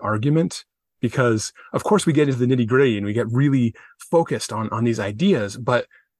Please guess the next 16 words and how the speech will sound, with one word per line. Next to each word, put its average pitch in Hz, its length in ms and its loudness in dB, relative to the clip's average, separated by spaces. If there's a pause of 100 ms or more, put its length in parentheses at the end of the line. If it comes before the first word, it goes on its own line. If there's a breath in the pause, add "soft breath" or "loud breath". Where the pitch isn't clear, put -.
(120)
the 127 60 -2
bigger 135 220 0
picture, - 340 -6
this 113 200 -4
is 120 220 -2
a 123 60 0
narrative, 123 440 0
this - 180 -6
is 107 100 -6
a 104 60 -10
story, 135 580 -2 (280 soft breath)
and 113 340 0
there 113 260 -6
are 113 140 0
certain 104 260 -4
expectations. - 800 -10